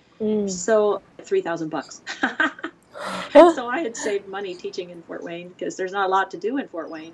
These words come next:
Speaker 2: you know, you don't think about it. And
Speaker 1: Yeah.
Speaker 2: the rent is cheap there. So I had saved some money from teaching and I s-, basically sunk it all into this print shop, moved in, and by myself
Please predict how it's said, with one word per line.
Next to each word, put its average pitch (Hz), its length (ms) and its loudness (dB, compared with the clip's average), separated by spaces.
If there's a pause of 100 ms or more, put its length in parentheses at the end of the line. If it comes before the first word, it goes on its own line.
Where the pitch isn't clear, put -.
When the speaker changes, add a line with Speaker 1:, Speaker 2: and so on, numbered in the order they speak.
(100)
Speaker 2:
you 175 100 -20
know, 175 160 -16 (160)
you 165 100 -14
don't 147 160 -18
think 170 180 -16
about 156 220 -10
it. 233 120 -10 (240)
And 240 80 2
Speaker 1:
Yeah. 226 140 6
Speaker 2:
the 214 140 4
rent 233 200 0
is 180 140 2
cheap 175 240 -6
there. 175 240 -4
So 190 200 -8
I 190 160 -2
had 220 140 -6
saved 180 280 -4
some 175 120 -10
money 165 180 -8
from 165 160 -12
teaching 196 400 -8
and 170 100 -12
I 170 180 -6
s-, - 240 -12
basically 185 400 0
sunk 185 260 -8
it 180 80 -6
all 185 180 -2
into 175 140 -12
this 165 160 -8
print 220 220 -6
shop, 175 340 -2 (360)
moved 208 380 2
in, 214 380 0 (500)
and 196 320 -8
by 190 180 2
myself 220 720 -6